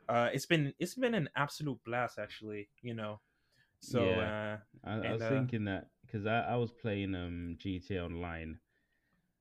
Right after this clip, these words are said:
Speaker 2: back when G T A five first came out. It was really good. It was really, it's so
Speaker 1: Mm.
Speaker 2: fun. When, the best thing is, right, 'cause when you have a crew of people, uh, online with you that play, and especially when you know them as well, it is so much fun.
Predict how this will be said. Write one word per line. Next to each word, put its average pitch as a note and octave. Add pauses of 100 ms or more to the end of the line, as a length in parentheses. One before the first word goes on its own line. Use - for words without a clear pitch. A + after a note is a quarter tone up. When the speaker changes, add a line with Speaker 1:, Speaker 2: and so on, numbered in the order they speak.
(160)
Speaker 2:
back E3
when C3+
G A2+
T G#2+
A G2
five A2+ (180)
first G#2
came G2
out. G#2
It G2
was G2
really A#2
good. G2 (160)
It E2
was F#2
really, G2+ (100)
it's G2+
so A#2
Speaker 1:
Mm. A2+
Speaker 2:
fun. G#2
When, C3+
the C3
best D#3
thing E3
is, A2
right, F#2+
'cause A2
when C#3
you D#3+
have C#3
a A#2+
crew B2
of G#2+
people, G#2 (540)
uh, F#2
online G#2
with G2
you F2+
that F2
play, E2+ (140)
and F#2+
especially B2
when G#2+
you G2
know G2
them F#2+
as E2+
well, G2
it G2
is F2
so E2+
much D#2
fun. D2+